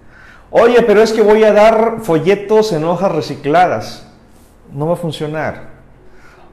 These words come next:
No va a funcionar porque el cliente recuerda que es el mercado al cual estás dirigiendo la publicidad y la mercadotecnia de tus servicios. "Oye, es que mi tarjeta de presentación es blanco y negro".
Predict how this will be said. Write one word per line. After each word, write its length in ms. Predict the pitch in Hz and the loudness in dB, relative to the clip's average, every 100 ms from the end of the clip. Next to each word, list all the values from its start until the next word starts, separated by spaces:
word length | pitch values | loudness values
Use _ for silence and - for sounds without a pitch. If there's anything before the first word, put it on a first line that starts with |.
| _ | _
No 100 | 127 | -4
va 40 | |
a 40 | 151 | -2
funcionar 580 | 175 165 156 175 202 | -4 -2 -2 0 0
porque 200 | 190 147 | 0 -2
el 60 | 139 | -2
cliente 840 | 135 147 170 170 - 156 180 185 - - _ - | -2 0 0 -4 -4 -6 -6 -10 -18 -20 _ -6
recuerda 720 | 131 131 147 170 170 175 170 | -6 -2 2 2 2 0 0
que 240 | 170 147 165 | -2 -2 -2
es 140 | 165 | -2
el 160 | 170 139 | -2 0
mercado 560 | 120 117 151 160 170 139 | -2 -2 2 4 4 2
al 120 | - | 2
cual 160 | 147 147 | 0 0
estás 240 | - 147 | -4 -6
dirigiendo 880 | 139 120 113 143 151 123 101 101 - - - - | -6 -6 -4 -4 -4 -6 -8 -10 -14 -20 -20 -4
la 160 | 120 113 | -2 -2
publicidad 800 | 120 110 113 113 127 143 - | -4 -6 -6 -2 2 2 0
y 60 | 120 | -2
la 120 | 117 | -2
mercadotecnia 920 | 113 107 110 110 101 - 135 127 123 110 | -2 -4 -4 -4 -4 -4 -6 -6 -6 -8
de 60 | |
tus 200 | 113 139 | -8 -12
servicios. 880 | 107 101 101 113 113 117 101 - - - - - - - | -12 -12 -10 -10 -12 -18 -20 -20 -20 -20 -20 -20 -20 -4
"Oye, 220 | 165 202 | 0 2
es 100 | 214 | 2
que 80 | 220 | 0
mi 120 | 185 | -2
tarjeta 360 | - - 180 214 | -2 -2 -4 -4
de 60 | |
presentación 420 | 170 147 135 135 190 | -6 -6 -6 -6 -6
es 120 | 151 | -2
blanco 320 | 160 185 170 | -2 -2 -4
y 80 | 143 | -4
negro". 580 | 156 196 185 131 113 | -4 -2 -2 -2 -4